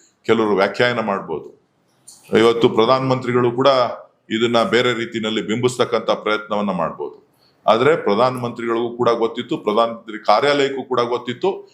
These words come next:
ಇದಕ್ಕೆ ನೇರ ಹೊಣೆಗಾರರು ಪ್ರಧಾನಮಂತ್ರಿಗಳು ಆಗ್ತಾರೆ, ಜೊತೆಗೆ ಆ ದೇವೇಗೌಡರ ಮಾಜಿ ಪ್ರಧಾನಮಂತ್ರಿಗಳ ಕುಟುಂಬ ಕೂಡ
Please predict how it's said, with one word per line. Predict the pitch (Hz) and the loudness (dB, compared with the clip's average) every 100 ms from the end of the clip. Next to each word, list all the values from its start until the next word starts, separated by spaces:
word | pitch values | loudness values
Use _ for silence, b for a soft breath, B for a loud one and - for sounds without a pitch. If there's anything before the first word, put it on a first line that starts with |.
| b - | b -6
ಇದಕ್ಕೆ | 98 107 104 | -2 2 2
ನೇರ | 113 143 | 4 2
ಹೊಣೆಗಾರರು | 127 120 127 127 117 110 | 2 0 0 0 0 -6
ಪ್ರಧಾನಮಂತ್ರಿಗಳು | 98 110 135 123 117 113 107 | -4 0 0 -4 -8 -2 0
ಆಗ್ತಾರೆ, | 107 - 120 165 - _ _ _ _ - | 0 -2 -4 -4 -8 _ _ _ _ -8
ಜೊತೆಗೆ | 104 127 156 170 - | 0 2 2 0 0
ಆ | 101 107 104 - - _ 107 | 2 2 2 -4 -14 _ 0
ದೇವೇಗೌಡರ | 120 120 110 110 107 110 104 95 | 2 2 2 0 2 2 2 0
ಮಾಜಿ | 98 110 120 | -6 -4 -8
ಪ್ರಧಾನಮಂತ್ರಿಗಳ | 110 110 107 101 101 98 92 | -2 0 0 -2 -6 -2 -2
ಕುಟುಂಬ | - 104 170 151 | -2 0 2 4
ಕೂಡ | 123 | 2